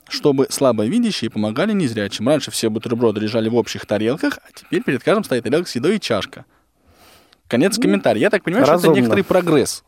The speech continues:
Speaker 1: да, то есть
Speaker 2: Да.
Speaker 1: это хорошо. Вот, ну, э, да, в общем, понятно, но
Speaker 2: По
Speaker 1: опять
Speaker 2: поводу
Speaker 1: же,
Speaker 2: конкурсов, да,
Speaker 1: да,
Speaker 2: напомню,
Speaker 1: обратил
Speaker 2: что
Speaker 1: внимание,
Speaker 2: Что?
Speaker 1: что участвовать приходится?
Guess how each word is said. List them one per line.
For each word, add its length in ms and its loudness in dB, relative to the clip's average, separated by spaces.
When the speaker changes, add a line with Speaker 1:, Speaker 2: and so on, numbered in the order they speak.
Speaker 1:
да, 160 -6
то 100 -8
есть 140 -4
Speaker 2:
Да. 80 -6
Speaker 1:
это 100 -10
хорошо. 480 0
Вот, 320 4
ну, 360 4
э, 420 6
да, 320 6
в 80 4
общем, 340 2
понятно, 420 2
но 160 4
Speaker 2:
По 60 4
Speaker 1:
опять 120 8
Speaker 2:
поводу 200 6
Speaker 1:
же, 20 0
Speaker 2:
конкурсов, 640 2
да, 160 4
Speaker 1:
да, 0 -
Speaker 2:
напомню, 340 4
Speaker 1:
обратил 300 2
Speaker 2:
что 100 6
Speaker 1:
внимание, 460 -2
Speaker 2:
Что? 320 -2
Speaker 1:
что 320 2
участвовать 720 0
приходится? 920 -2